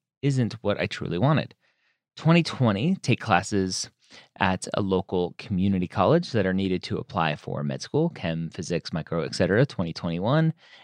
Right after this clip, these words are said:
enter the Associate of Science Nursing Program. Twenty twenty-two, nursing school. Twenty twenty-three, graduate nursing school and work as a nurse. Twenty twenty-four, work as a nurse to pay off old student loans. Twenty twenty-five, apply for medical school, husband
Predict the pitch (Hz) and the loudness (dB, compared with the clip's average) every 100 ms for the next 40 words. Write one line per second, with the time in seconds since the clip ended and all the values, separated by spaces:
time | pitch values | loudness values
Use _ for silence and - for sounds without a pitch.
0 | - 147 156 - 131 120 - 107 110 101 | -4 0 2 2 2 2 2 0 2 2
1 | 101 - - 131 - - 147 - 120 - | 2 0 -4 -4 -4 -2 -2 -2 -2 -2
2 | 107 - 117 101 92 87 87 98 101 82 | -8 -4 -2 0 -2 -4 -2 0 -2 -4
3 | 85 82 95 160 - 104 92 90 - - | -4 -4 -2 -2 0 -2 -2 -8 -10 -4
4 | 147 156 110 95 - 80 - 98 175 - | 0 2 2 0 -2 -6 -4 0 -2 -2
5 | _ _ - - - 226 220 - 147 135 | _ _ -20 -20 -2 4 4 6 8 8
6 | 127 135 147 110 107 120 120 95 101 110 | 6 2 4 6 4 4 4 2 -2 -2
7 | 101 104 113 90 87 92 - 92 175 165 | -2 -2 0 0 -2 -4 -2 2 2 0
8 | - _ _ _ _ - - 170 - 135 | -6 _ _ _ _ -4 2 2 4 2
9 | 110 - 180 170 127 135 151 110 98 87 | 2 0 0 2 4 2 2 2 2 2
10 | 147 170 - - - 107 95 92 - 127 | 2 2 -2 -4 2 4 4 2 0 2
11 | 151 127 - 107 107 151 185 180 - 175 | 2 2 0 2 4 4 6 4 0 2
12 | 185 - 156 135 131 143 156 135 - 151 | 2 4 2 4 4 4 6 2 0 0
13 | 160 135 117 107 - 98 - 95 98 - | 0 2 2 2 0 -6 -2 -2 -2 -4
14 | 82 90 82 | -4 -4 -4